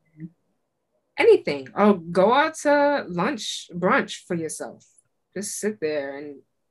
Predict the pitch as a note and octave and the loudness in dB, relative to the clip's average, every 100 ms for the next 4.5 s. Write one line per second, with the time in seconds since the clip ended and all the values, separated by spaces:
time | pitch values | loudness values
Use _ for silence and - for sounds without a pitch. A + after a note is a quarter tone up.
0 | - F3 B3 _ _ - - F3+ F#3 F3+ | -14 -14 -14 _ _ -20 -10 -2 0 -2
1 | D3+ C#3 G#3+ C4 C#4+ _ D4 A#3+ A#3 A3 | -6 -14 -18 -20 -20 _ -12 -12 -12 -8
2 | - A3+ G3 G3+ A3+ _ G#3 F#3+ G3 G3+ | -8 -8 -12 -14 -16 _ -16 -16 -14 -16
3 | A3+ A3+ _ _ _ _ A3 F3 G3 E3 | -18 -20 _ _ _ _ -8 -6 -6 -10
4 | G3+ - - G3 G3+ | -10 -12 -10 -12 -16